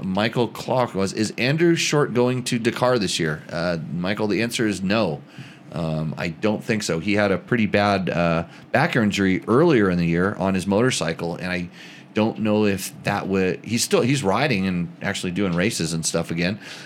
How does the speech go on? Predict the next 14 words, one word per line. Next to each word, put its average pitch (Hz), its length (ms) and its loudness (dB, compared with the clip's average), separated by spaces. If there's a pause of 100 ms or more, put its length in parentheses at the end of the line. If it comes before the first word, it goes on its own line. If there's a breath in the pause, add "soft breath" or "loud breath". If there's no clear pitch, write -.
(120)
Uh, 110 300 2 (340 loud breath)
but 117 180 2
I 113 120 0
don't 117 280 2
know 120 120 4
if 110 80 -2
he 120 140 0
can, 104 380 0
uh, 95 200 2
sit - 220 0
in 107 80 -2
a 101 40 -2
car, 113 380 0 (260)
uh, 82 380 0